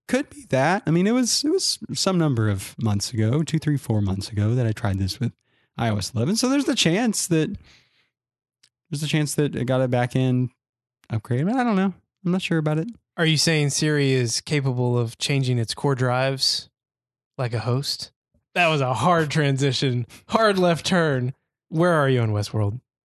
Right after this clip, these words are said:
Speaker 2: I gotta know. Personally, I wanna have some kind of West-, Westworld-centric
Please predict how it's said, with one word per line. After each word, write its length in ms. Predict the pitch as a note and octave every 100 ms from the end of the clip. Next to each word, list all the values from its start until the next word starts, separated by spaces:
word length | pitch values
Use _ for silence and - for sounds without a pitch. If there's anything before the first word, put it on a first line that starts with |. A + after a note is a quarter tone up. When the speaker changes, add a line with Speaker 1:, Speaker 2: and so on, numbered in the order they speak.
| _ _ -
Speaker 2:
I 80 |
gotta 220 | B2 A#2+ G#2+
know. 280 | G2 G2 G#2+ _ _ _ _
Personally, 360 | - B3 F#3+ C#3
I 220 | C#3+ F3+
wanna 380 | D#3 C#3 D3+ E3+
have 580 | E3+ E3 D#3+ D#3+ - - _
some 240 | - D3+ C#3+
kind 220 | D#3 C#3+
of 380 | B2+ B2+ - - _ _ _
West-, 380 | D3 D3+ - - E3 -
Westworld-centric 1300 | D#3+ D#3+ - D#3 D3 C#3+ C3+ - D#3 C#3+ D3+ C3+ -